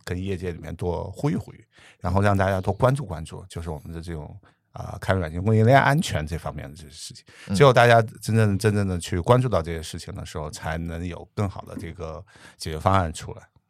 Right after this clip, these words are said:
Speaker 2: 嗯，我帮助小白的，不是帮助你啊，那个帮助比较小白的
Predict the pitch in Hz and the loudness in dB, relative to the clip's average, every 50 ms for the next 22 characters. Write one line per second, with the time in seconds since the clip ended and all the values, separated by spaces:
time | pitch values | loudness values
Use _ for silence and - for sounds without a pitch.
0 | - 110 - 98 95 - 123 117 110 147 196 277 370 285 - - 101 85 90 85 | -16 -10 -8 -8 0 2 4 6 8 8 6 6 4 2 4 6 6 6 6 6
1 | 80 85 85 101 131 - 175 165 156 131 113 107 98 - - _ _ _ _ _ | 6 6 6 6 6 6 4 6 6 6 6 4 2 0 -4 _ _ _ _ _
2 | _ - 277 330 381 277 262 247 254 202 151 127 110 113 127 143 151 - - - | _ 2 4 6 8 8 8 8 6 4 4 2 4 6 6 6 6 4 -2 -14
3 | - - _ - 160 202 - 214 165 - 170 165 151 - 147 - 196 196 185 190 | -16 -14 _ 4 6 6 8 6 6 6 4 2 2 2 2 4 4 4 6 4
4 | 170 - 156 151 170 196 175 175 175 - 139 113 107 110 104 92 110 120 151 147 | 2 2 -2 4 6 8 8 8 6 6 6 6 6 6 6 6 6 8 10 10
5 | 131 110 | 10 8